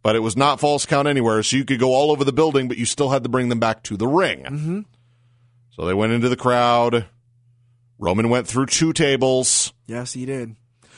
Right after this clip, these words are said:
Speaker 2: Oh, that spot with the powerbomb.
Speaker 1: Yes.
Speaker 2: So basically, to kind of explain what happened, Roman Reigns is going for his signature Superman punch, and he's gonna do it off the steel steps, which means that he's gonna be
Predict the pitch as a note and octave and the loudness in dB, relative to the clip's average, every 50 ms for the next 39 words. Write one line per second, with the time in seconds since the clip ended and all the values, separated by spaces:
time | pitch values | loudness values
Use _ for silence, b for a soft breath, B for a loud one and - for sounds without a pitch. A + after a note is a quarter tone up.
0 | b b b D#3 D#3+ D3+ C#3 - - _ _ - C#3+ C#3+ C#3 C3+ - - - - | b b b 4 4 4 4 2 -4 _ _ -4 -2 -2 -2 -2 -4 -6 -8 -4
1 | - C#3+ D3 D#3 D#3+ C#3+ - C3+ B2+ - - G#2+ - - D3 C#3+ C3 A#2+ A2 G#2 | 0 2 4 4 4 4 2 -4 -10 -10 -12 -16 -12 -6 -4 -2 -2 -2 -2 -2
2 | G#2+ G2+ G2 G2 F#2+ G2 A2 _ _ _ _ _ _ _ _ _ E2+ F2 F#2+ G#2 | -4 -6 -8 -8 -12 -14 -18 _ _ _ _ _ _ _ _ _ -4 -2 0 0
3 | G#2 F2+ - - - - - - - - b b b b b b b b - C#3+ | 0 0 0 -2 0 0 -2 -4 -6 -10 b b b b b b b b -2 2
4 | C#3+ C#3+ C3+ - C#3 F3 G3 G3 - F#3+ D#3 E3+ E3+ D#3 - C#3+ - E3+ D#3 D3+ | 2 2 2 2 2 2 2 2 0 -4 -6 -6 -8 -8 -8 -10 -8 -6 -6 -4
5 | D3 C#3 B2+ - - - D3 D3 D3+ D3 C#3 C3+ C#3 C3+ C3 B2+ B2 B2 - B2 | -4 -6 -6 -8 -8 -8 -6 -6 -6 -6 -4 -4 -4 -4 -4 -6 -6 -8 -8 -10
6 | A#2+ A#2+ A2 E2+ A#2 C3+ C#3+ D#3 D#3 D3 C#3 C3+ C3+ C3+ B2+ A#2+ A2+ - B2+ B2 | -10 -10 -8 -6 -4 -2 -2 -2 -4 -4 -6 -6 -6 -6 -8 -10 -10 -8 -6 -6
7 | B2+ B2+ A#2+ - B2 A#2+ B2+ A#2 - - - C#3 C3 C#3+ D3 C3+ - C#3+ C3 - | -6 -6 -8 -8 -8 -6 -6 -8 -8 -8 -8 -8 -8 -8 -8 -8 -8 -10 -8 -8
8 | D3+ C#3+ D3+ C#3 C#3+ C#3+ C#3+ C#3 - B2+ B2 A#2 A#2 - - B B B A#2+ B | -8 -8 -8 -8 -8 -8 -8 -8 -8 -8 -8 -8 -8 -10 -14 B B B -20 B
9 | C3 B2 B2 A#2 G#2+ A2 C3 B2+ B2 A#2+ C#3 C#3 C#3 C3 B2 B2+ C3 - B2 A2+ | -12 -10 -10 -10 -10 -8 -8 -8 -6 -4 -4 -2 0 0 0 -2 -4 -6 -8 -10
10 | - - D3+ D3+ D3+ C#3 - - G3 F#3 A#2 - - - B2 - - C#3 C#3+ D3 | -10 -6 -4 -4 -4 -2 -4 -6 -6 -8 -8 -8 -10 -12 -12 -12 -10 -10 -10 -10
11 | C#3 B2 A#2 A#2 D#3 E3 C#3 - C3+ C3 A#2+ B2+ B2+ B2+ A#2+ - | -8 -10 -8 -8 -8 -8 -8 -8 -8 -10 -10 -10 -12 -12 -14 -16